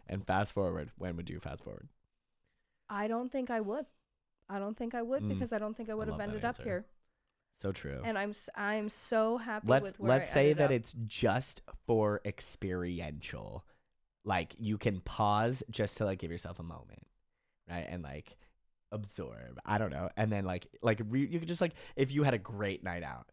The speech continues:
Speaker 1: you're like, "That was so much fun. I just want to relive that again."
Speaker 2: Oh. Uh,
Speaker 1: Then I would rewind through that.
Speaker 2: the week of the wedding.
Speaker 1: Cute.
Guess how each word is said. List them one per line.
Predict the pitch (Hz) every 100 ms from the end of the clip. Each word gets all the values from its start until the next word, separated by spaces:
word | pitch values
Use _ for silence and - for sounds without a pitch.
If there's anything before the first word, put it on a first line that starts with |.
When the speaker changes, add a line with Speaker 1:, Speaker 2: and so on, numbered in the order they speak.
| _
Speaker 1:
you're | 113
like, | 104 - _ _ _
"That | 120 107
was | 113
so | - - 110 98
much | 101 90 -
fun. | 78 55 - - - - _
I | - 110
just | 110 107
want | 107 101 -
to | 101 92 - _
relive | 101 98 101 98 82 78
that | - 60 60 _ _ _ _
again." | 95 85 80 58 - - _ _ _ _ _ - 480
Speaker 2:
Oh. | 151 - - _ _ _
Uh, | 262 220
Speaker 1:
Then | 117
I | 98
would | 95 92
rewind | 95 90 90 87
through | 90 80
that. | -
Speaker 2:
the | 240
week | 233 220
of | 220
the | 170
wedding. | 131 113 101 208 _ _ _ _ _ _ _ _ -
Speaker 1:
Cute. | 92